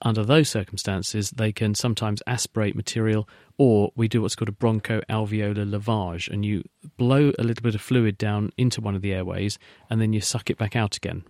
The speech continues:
under vacuum. And because it carries back with it anything that was sticking to the airways, it dislodges material like viruses and bacteria and other things, and, and they get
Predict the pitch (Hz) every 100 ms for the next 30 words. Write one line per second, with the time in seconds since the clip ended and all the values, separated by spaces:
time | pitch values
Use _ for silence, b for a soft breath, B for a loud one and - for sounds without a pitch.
0 | - 104 98 113 - - 78 82 b b
1 | b 110 104 101 - 113 131 123 - -
2 | 127 117 98 - 110 107 113 101 92 -
3 | - - 113 110 113 107 107 104 - -
4 | 127 - 104 - 110 107 110 101 85 98
5 | - b b b _ 113 - - - 127
6 | 120 110 98 - 104 113 104 104 107 -
7 | 107 110 98 - 98 98 95 - - 117
8 | 104 104 107 104 104 104 98 95 98 107
9 | - 107 107 107